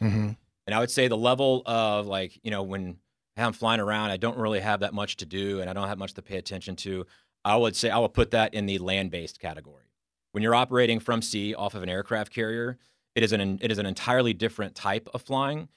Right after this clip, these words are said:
Speaker 2: It's an entirely different type of focus. And I would say I, I did not, there were ver-, there were,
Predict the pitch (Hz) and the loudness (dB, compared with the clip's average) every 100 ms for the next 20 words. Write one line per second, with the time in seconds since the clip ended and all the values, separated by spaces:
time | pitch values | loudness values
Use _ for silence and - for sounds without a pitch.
0 | _ _ - 104 117 101 - 117 110 95 | _ _ -6 -2 0 -2 0 0 0 0
1 | 113 104 95 - 104 98 _ - 87 - | 0 0 -4 -4 -4 -4 _ -12 -8 0
2 | 101 147 135 - - _ _ _ - 107 | 0 0 -2 -2 -4 _ _ _ -8 -4
3 | 104 98 95 92 87 - 107 107 113 104 | -2 -2 -4 -6 -8 -4 0 2 2 2
4 | _ _ _ _ _ _ _ _ _ _ | _ _ _ _ _ _ _ _ _ _
5 | 113 127 135 117 127 147 143 131 123 120 | 0 4 4 6 6 6 6 4 2 2
6 | 120 113 131 127 113 | 4 4 4 4 4